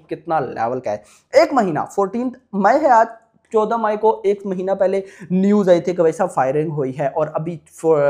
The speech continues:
एक महीने के बाद सिक्स पर्सन भाई साहब जो हैं वो गिरफ्तार हो चुके हैं।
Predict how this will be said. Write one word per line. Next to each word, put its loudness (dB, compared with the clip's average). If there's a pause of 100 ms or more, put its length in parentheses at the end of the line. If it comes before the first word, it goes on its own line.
(420)
एक 2
महीने -4
के -2
बाद -2
सिक्स -14
पर्सन -10 (320)
भाई 0
साहब -2
जो -6
हैं -6
वो -2
गिरफ्तार -10
हो -16
चुके -20
हैं। -20